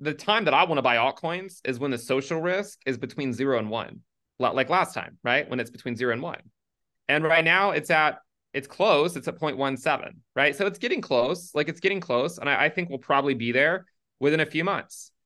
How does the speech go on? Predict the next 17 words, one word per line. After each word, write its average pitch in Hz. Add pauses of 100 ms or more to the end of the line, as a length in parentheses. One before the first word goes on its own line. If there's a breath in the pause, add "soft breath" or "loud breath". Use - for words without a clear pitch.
(180)
I 120
think 131
we'll 131
see 135
that 131
social 131
risk 123
come 131
to 127
those 120
lower 120
risk 135
bands 123
in 123
a 127
few 156
months. 127